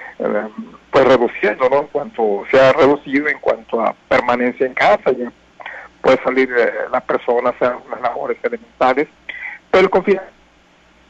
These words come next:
Y luego, pues, está esta situación de los niños, ¿no? De que cómo les ha dañado, por un lado, y por el otro, bueno, pues, este, ¿quién gana la educación a la distancia?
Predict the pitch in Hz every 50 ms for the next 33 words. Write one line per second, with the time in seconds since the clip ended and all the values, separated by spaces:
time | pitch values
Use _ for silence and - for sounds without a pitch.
0 | _ - - _ _ _ _ _ _ _ _ _ _ _ _ _ _ _ _ _
1 | _ _ _ _ _ _ - 185 185 220 226 233 226 220 220 - - - - -
2 | - - - 180 196 190 175 - - 160 - 202 180 - 185 - _ 165 156 -
3 | - 165 160 165 170 202 175 147 170 165 147 127 117 117 120 131 139 143 139 117
4 | - _ - - - _ - - - - 147 139 - - 170 147 147 151 156 156
5 | 151 151 175 196 - - - - - - - - - - _ _ _ 156 170 185
6 | 196 190 190 185 - - 185 185 - - 196 190 180 208 233 247 - 302 247 226
7 | 202 208 226 262 269 - - - - - 135 - _ _ - 131 131 131 127 123
8 | 120 120 - _ _ _ _ _ - _ _ _ _ - 180 190 208 208 233 -
9 | - - - _ _ _ _ _ _ 156 147 123 123 - _ - _ _ _ _
10 | _ _ _ - 127 - - - - 113 127 147 - - 151 - - 143 165 196
11 | 185 156 147 - - - - 202 262 247 226 - 165